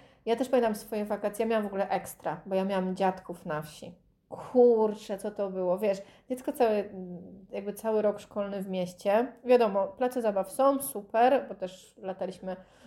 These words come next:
i bawiliśmy się gdzieś tam na osiedlu, ale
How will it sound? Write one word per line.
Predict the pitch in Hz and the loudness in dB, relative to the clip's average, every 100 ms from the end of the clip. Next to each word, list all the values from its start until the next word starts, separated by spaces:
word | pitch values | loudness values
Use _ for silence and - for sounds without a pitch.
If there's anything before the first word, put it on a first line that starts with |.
| - 196 | -14 -4
i | |
bawiliśmy | 196 190 190 196 190 | 0 2 0 -2 -6
się | 190 | -8
gdzieś | 185 | -10
tam | - 180 | -6 -4
na | 190 | -2
osiedlu, | 185 190 185 208 269 269 | -4 -4 0 4 4 4
ale | 220 214 220 | 2 4 4